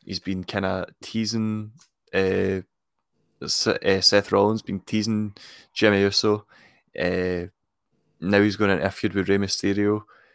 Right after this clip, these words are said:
and just co-, like, <laughs> but Roman Re-, eh, sorry, but Drew McIntyre and Bobby Lashley have just constantly been on the same path, to just with each other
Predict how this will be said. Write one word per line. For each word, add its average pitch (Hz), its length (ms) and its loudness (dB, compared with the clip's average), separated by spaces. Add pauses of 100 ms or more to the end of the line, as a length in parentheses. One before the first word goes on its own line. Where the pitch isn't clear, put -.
(600)
and 90 220 -2
just - 240 -2
co-, - 320 -2
like, 85 320 -4
<laughs> - 40 -20
but - 220 0 (960)
Roman 104 260 4
Re-, 95 200 0
eh, 95 140 4
sorry, 95 200 0
but - 260 -4
Drew 104 140 2
McIntyre 98 520 2
and 98 100 -2
Bobby 98 200 2
Lashley 95 320 0
have - 60 -6
just - 180 -4
constantly 92 440 -2
been 92 200 -4
on 92 180 -2
the 92 100 -4
same 98 340 0
path, 95 320 0
to 92 80 -16
just - 300 -4 (580)
with 92 300 -2
each - 200 -4
other 92 240 0